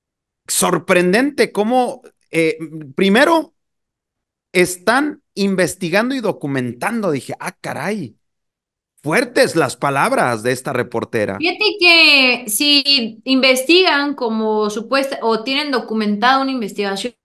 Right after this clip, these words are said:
Speaker 2: como le quisieron hacer al presidente, ¿no? Que decían que había recibido dinero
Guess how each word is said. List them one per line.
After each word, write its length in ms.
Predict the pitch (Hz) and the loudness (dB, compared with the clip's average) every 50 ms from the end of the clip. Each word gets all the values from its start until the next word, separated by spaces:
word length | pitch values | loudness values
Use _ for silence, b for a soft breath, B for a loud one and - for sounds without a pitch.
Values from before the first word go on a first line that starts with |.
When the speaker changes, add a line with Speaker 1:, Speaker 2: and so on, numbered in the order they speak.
| _ _ _ - 240 247 247 233 | _ _ _ -6 -6 -4 -4 -4
Speaker 2:
como 460 | 208 208 202 190 185 185 180 180 180 B B B B B B | -4 -4 -4 -4 -2 -4 -4 -4 -6 B B B B B B
le 120 | 214 220 | -2 0
quisieron 320 | 214 226 202 254 277 285 262 | 0 0 0 2 2 2 2
hacer 200 | 220 202 226 247 254 | 2 0 0 -2 -2
al 80 | 247 | -2
presidente, 720 | - 233 208 202 - 214 214 233 240 240 240 233 214 196 185 | -4 -6 -6 -4 -2 0 0 0 0 -2 -4 -6 -6 -6 -6
¿no? 240 | 185 185 196 214 | -6 -6 -8 -8
Que 100 | 196 175 | -6 -6
decían 340 | 175 175 175 170 190 190 190 185 | -6 -6 -4 -6 -6 -8 -8 -8
que 80 | 185 | -8
había 180 | 190 190 190 185 | -6 -4 -4 -4
recibido 460 | 190 190 185 190 175 175 175 185 190 | -4 -6 -6 -6 -4 -4 -2 -2 -4
dinero 640 | 180 175 175 175 185 196 202 202 190 180 175 175 | -4 -4 -6 -4 -4 -4 -2 -2 -2 -2 -4 -6